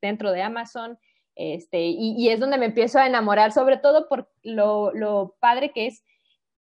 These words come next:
Parece algo intangible, pero al mismo tiempo tienes muchos datos que no ves con, con, con las ventas, este, tradicionales, ¿no? Este, obtienes tanta información de retroalimentación que te ayuda a poder crecerlo.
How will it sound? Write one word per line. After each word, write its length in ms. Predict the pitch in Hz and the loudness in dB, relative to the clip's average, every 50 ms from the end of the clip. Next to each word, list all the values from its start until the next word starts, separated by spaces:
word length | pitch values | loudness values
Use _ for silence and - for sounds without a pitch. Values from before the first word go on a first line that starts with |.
| _ _ _ _ _ _ _ _ _ _ _ _ - 240 - _ | _ _ _ _ _ _ _ _ _ _ _ _ -20 -20 -6 _
Parece 360 | - 254 240 262 269 269 - | 2 4 6 6 4 4 4
algo 180 | 320 302 285 330 | 2 2 2 2
intangible, 760 | 339 320 - 285 233 220 220 220 - 262 285 277 294 320 330 339 | 0 0 0 0 0 0 -2 -6 -6 -6 -4 -2 -2 -2 -2 -2
pero 140 | 262 226 | -4 -2
al 100 | 214 202 | -2 -2
mismo 320 | 208 214 220 220 247 247 226 | -2 -4 -8 -8 -10 -12 -10
tiempo 420 | - 262 247 247 226 - 254 240 | -8 -8 -8 -8 -6 -6 -6 -6
tienes 380 | 247 254 233 233 240 240 - - | -6 -8 -8 -8 -8 -10 -10 -10
muchos 480 | 233 226 220 220 220 247 247 233 208 | -8 -6 -6 -6 -6 -6 -8 -6 -2
datos 640 | 202 226 220 226 220 - 262 285 320 320 - - - _ | 2 2 2 2 0 -2 -2 -2 -2 -4 -8 -20 -16 _
que 100 | - 202 | -6 -6
no 160 | 196 196 202 208 | -4 -2 -2 0
ves 340 | 208 208 220 220 - - - | 0 0 -2 -2 -6 -12 -12
con, 480 | - 214 202 196 190 185 180 175 180 | -8 -6 -6 -6 -6 -8 -10 -10 -10
con, 500 | - - 180 170 170 170 170 170 170 170 | -8 -8 -6 -6 -6 -8 -8 -10 -12 -10
con 240 | - - 175 170 170 | -8 -8 -6 -6 -6
las 220 | 160 160 175 175 185 | -6 -6 -6 -4 -2
ventas, 540 | 220 220 220 220 220 233 220 226 220 - - | -2 -2 -2 -2 0 0 0 0 -2 -6 -10
este, 320 | - 190 185 185 - 190 185 | -10 -10 -10 -8 -8 -8 -4
tradicionales, 760 | 190 180 170 175 175 175 - 185 180 180 165 165 165 - 180 | -2 0 0 0 -2 -2 -6 -8 -8 -6 -8 -8 -8 -10 -12
¿no? 200 | 190 208 - _ _ _ _ _ _ _ | -12 -14 -18 _ _ _ _ _ _ _
Este, 420 | - - 85 - 175 - - 185 175 | -14 -10 -10 -10 -10 -8 -4 -4 -4
obtienes 580 | 175 170 226 208 208 208 208 220 226 226 - - | -4 -4 -6 -6 -6 -6 -8 -8 -10 -10 -10 -10
tanta 220 | 233 226 220 294 | -8 -6 -4 -4
información 580 | 285 277 277 226 220 214 - 214 - 233 214 220 | -4 -4 -4 -4 -4 -4 -6 -6 -6 -6 -4 -4
de 100 | 233 233 | -2 -4
retroalimentación 720 | 220 208 - 202 180 190 185 180 180 185 185 - 208 214 | -4 -6 -6 -6 -6 -6 -8 -8 -8 -10 -10 -10 -10 -12
que 100 | - 214 | -12 -10
te 140 | 202 - 190 | -8 -6 -6
ayuda 360 | 185 202 196 196 196 190 214 | -6 -6 -8 -8 -4 -2 -2
a 80 | 208 - | -2 -2
poder 420 | - 190 185 185 190 202 208 - | -2 0 2 2 2 2 0 -4
crecerlo. 540 | - 214 214 208 - - 202 220 254 311 | -8 -10 -8 -8 -8 -8 -8 -8 -10 -12